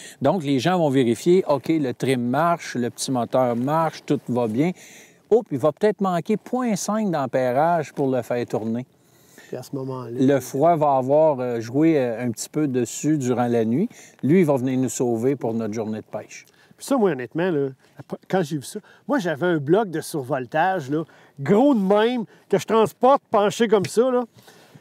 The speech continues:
Speaker 2: Quand j'ai vu ce petit kit-là que j'ai ici, j'ai
Speaker 1: Ben
Speaker 2: trouvé
Speaker 1: oui.
Speaker 2: ça fantastique. Là, évidemment, avec ça, tu peux recharger ton cellulaire,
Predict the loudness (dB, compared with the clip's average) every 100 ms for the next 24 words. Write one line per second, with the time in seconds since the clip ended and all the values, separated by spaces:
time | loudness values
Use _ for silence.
0 | -2 0 0 -2 0 2 2 0 -10 -12
1 | -16 -16 -8 -4 -4 -4 -6 -6 -10 -14
2 | -14 -14 -4 0 2 0 0 -2 -2 -2
3 | -2 -8 -12 -16 -18 -10 2 6 6 4
4 | 2 2 2 2 0 0 -4 -2 -4 -2
5 | -4 -4 -8 _ -10 -6 -2 -2 -2 -6
6 | -12